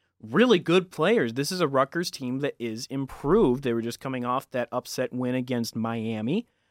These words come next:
And then, uh, Omori, I, I, I, I thought that,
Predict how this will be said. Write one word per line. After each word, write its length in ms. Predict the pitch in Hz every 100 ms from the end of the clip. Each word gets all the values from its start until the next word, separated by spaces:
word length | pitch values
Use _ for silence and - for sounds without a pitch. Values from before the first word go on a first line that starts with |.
| _ _ - _ -
And 120 | 175
then, 400 | 185 185 190 190 160
uh, 360 | 165 165 160 - _ _ -
Omori, 640 | 165 170 180 190 214 208
I, 140 | 147 143
I, 280 | 147 113
I, 80 | 156 - -
I 100 | 147
thought 380 | 170 185 170 170
that, 280 | 165 147 139